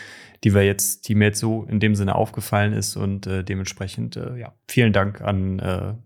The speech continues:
an dich und dann auch an dieses wertvolle Feedback, was du uns gegeben hast. Gut, dann kommen wir zu der nächsten Folge. Und das war im Endeffekt der Vorgänger von dieser Folge, beziehungsweise die letzte Feedback-Folge.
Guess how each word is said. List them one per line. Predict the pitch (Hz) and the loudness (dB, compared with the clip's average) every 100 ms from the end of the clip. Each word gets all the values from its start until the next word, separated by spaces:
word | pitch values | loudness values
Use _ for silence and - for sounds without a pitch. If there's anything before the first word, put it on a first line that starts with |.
| - | -6
an | 98 | -6
dich | 92 - - - | -6 -10 -12 -6
und | 104 104 | -6 -6
dann | 110 123 123 | -6 -6 -6
auch | - 101 | -6 -6
an | 110 | -6
dieses | 110 113 107 | -6 -6 -4
wertvolle | 101 95 107 95 | -2 0 -2 -2
Feedback, | - 101 110 - | -6 -8 -8 -4
was | 113 | -4
du | 127 | -4
uns | 123 | -8
gegeben | 135 131 123 123 | -8 -6 -6 -8
hast. | 131 _ _ _ - - - - - _ _ _ _ _ _ - | -10 _ _ _ -20 -18 -18 -20 -20 _ _ _ _ _ _ 4
Gut, | 285 330 320 - - - - - - - | 8 8 6 2 -6 -10 -18 -20 -6 2
dann | 139 110 92 - - - | 4 4 2 -2 -14 -2
kommen | - 135 131 104 | 2 4 4 4
wir | 113 123 127 - | 2 0 -4 -4
zu | - 113 123 139 127 - - _ - | -2 0 0 -2 -4 -10 -20 _ 0
der | 107 | 4
nächsten | 120 - - 92 | 4 2 -2 -2
Folge. | - 95 90 95 92 101 110 - | 0 -2 -2 -4 -6 -8 -10 0
Und | 113 127 - - | 0 0 -8 -2
das | 95 - | -2 2
war | 104 107 | 2 2
im | 117 | 2
Endeffekt | 104 110 - 107 - - | 0 0 -2 -4 -6 -6
der | 101 | -4
Vorgänger | - 131 120 123 | 0 2 2 0
von | 123 117 | -2 -2
dieser | 113 127 | 0 0
Folge, | 92 101 98 104 90 - | -2 -2 -2 -4 -6 -8
beziehungsweise | 98 101 98 95 98 | -4 -2 -2 -4 -2
die | 101 | -2
letzte | 107 - - 110 | -2 -2 -2 -4
Feedback-Folge. | 104 156 160 92 - 98 98 98 | 0 0 2 -2 0 -2 0 -4